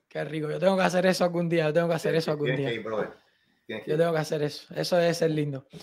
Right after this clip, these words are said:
Speaker 1: Bueno, va-, vamos a entrar, vamos, vamos a entrar en la caliente. Primero, una, una pregunta que les quería hacer, porque hoy, Eduardo, hoy vamos a estar hablando de boxeo también, por la pelea que, que viene de Jake Paul contra Silva, que creo que es una pelea bastante interesante.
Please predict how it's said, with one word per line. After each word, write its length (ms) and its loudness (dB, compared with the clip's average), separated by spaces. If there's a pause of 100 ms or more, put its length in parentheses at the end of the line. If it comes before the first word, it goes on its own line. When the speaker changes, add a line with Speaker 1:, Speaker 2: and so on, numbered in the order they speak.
(440)
Speaker 1:
Bueno, 300 10
va-, 200 4
vamos 240 12
a 40 10
entrar, 600 8
vamos, 380 8
vamos 180 12
a 40 8
entrar 200 10
en 60 8
la 80 12
caliente. 400 4
Primero, 480 4
una, 220 -8
una 220 4
pregunta 380 6
que 60 6
les 100 4
quería 240 6
hacer, 180 6
porque 220 6
hoy, 240 8
Eduardo, 480 6
hoy 420 4
vamos 260 4
a 20 -8
estar 140 4
hablando 360 4
de 60 4
boxeo 420 4
también, 300 6
por 120 2
la 120 4
pelea 280 4
que, 360 2 (420)
que 100 2
viene 300 8
de 100 8
Jake 180 6
Paul 220 8
contra 280 -2
Silva, 340 0
que 120 -4
creo 180 2
que 80 2
es 40 4
una 160 2
pelea 220 4
bastante 340 0
interesante. 600 -4